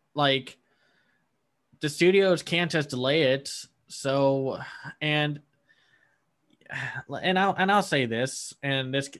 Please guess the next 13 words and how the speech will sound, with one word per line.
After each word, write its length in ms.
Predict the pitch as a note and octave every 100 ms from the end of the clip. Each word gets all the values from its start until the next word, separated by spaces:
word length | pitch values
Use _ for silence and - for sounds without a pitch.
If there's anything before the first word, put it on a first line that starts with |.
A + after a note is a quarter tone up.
| _ _ _
a 140 | C#3+ C3+
few 400 | D3 C#3 C3+ C#3 -
of 400 | C3+ B2 A#2 A2+ - _ C3+
my 160 | B2+
friends 420 | A#2 A#2+ A#2+ A#2
in 100 | A#2+
the 80 | A2
Facebook 440 | - A#2 - A#2 -
group, 260 | A2 G#2 _ _ _ -
uh, 340 | A#2 G#2+ G#2 -
brought 240 | A#2 A2
this 160 | A2+ B2
up. 280 | A#2 A2+